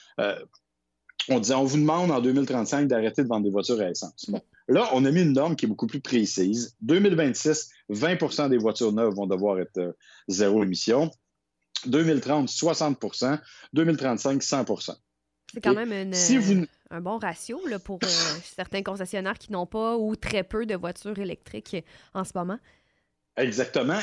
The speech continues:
Speaker 1: Et ce que ça fait, c'est qu'on a imposé aussi des pénalités. Et là, il y aura vraiment des pénalités qui peuvent aller jusqu'à vingt mille dollars par véhicule dans certains cas. Euh, donc là, ça, ça devient extrêmement contraignant. Là, la réaction du milieu, c'est sûr qu'elle est différente parce que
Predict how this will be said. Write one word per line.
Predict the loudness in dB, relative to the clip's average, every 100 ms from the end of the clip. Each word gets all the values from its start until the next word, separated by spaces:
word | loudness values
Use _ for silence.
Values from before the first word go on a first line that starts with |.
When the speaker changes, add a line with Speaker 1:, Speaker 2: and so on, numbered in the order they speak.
| 0
Speaker 1:
Et | 0 2
ce | 0
que | -2
ça | 0 -2
fait, | 0 0 0 -8 -10
c'est | -4 0
qu'on | 2 2
a |
imposé | 2 2 2 4
aussi | 4 4 4
des | 4
pénalités. | 4 2 2 0 -2 -6 _ _ 2
Et |
là, | 4 4
il |
y | 2
aura | 2 2
vraiment | 2 0 2
des | 2
pénalités | 2 0 -2 -2
qui | -2
peuvent | 2 2
aller | 2 2
jusqu'à | 0 0 0
vingt | 2 0
mille | 0 0
dollars | 2 2 0
par | 0 -2
véhicule | -2 -2 2 4 4 0 -8 -20 -6
dans | -2 -2
certains | -4 -6 -4
cas. | 2 0 0 -10 -12 0
Euh, | 2 2
donc | 2 0 2
là, | 0 0 0
ça, | -4
ça | -2 -2
devient | 0 2 2
extrêmement | 0 0 0 0
contraignant. | 0 -2 -2 -6 -6 -2
Là, | 0 0 -4 -8
la | 0 2 2
réaction | 2 0 0 0 2
du | 2
milieu, | 2 2 4 2
c'est | 2 -2
sûr | 0 0
qu'elle | 2 2
est | 0
différente | -2 0 0 2 -2
parce | -4 -6 0
que | 0